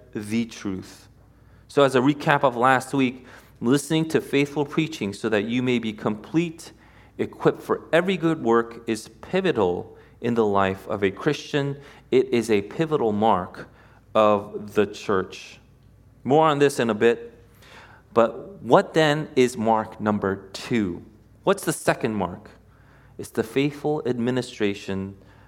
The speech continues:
of the sacraments. And so what is a sacrament? As you might be able to deduce yourself, sacra sounds like sacred. So in the word sacrament,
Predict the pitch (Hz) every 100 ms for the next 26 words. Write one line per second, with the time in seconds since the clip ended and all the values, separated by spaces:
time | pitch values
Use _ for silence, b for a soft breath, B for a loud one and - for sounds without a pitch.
0 | b _ 110 104 101 - 120 110 101 -
1 | 107 - 95 87 82 - - - - -
2 | 101 104 127 107 120 143 143 123 120 113
3 | 113 - - - 170 170 135 104 - -
4 | - _ _ _ _ - _ _ _ _
5 | _ _ _ 98 101 107 120 147 170 160
6 | 151 147 127 113 123 143 156 143 - 139
7 | 117 - - B B B B - - 170
8 | 160 - 123 120 147 - 127 120 123 120
9 | - - 151 - 135 123 113 135 135 -
10 | 131 123 - 151 165 165 - - 117 127
11 | 120 139 131 - - 180 175 143 123 127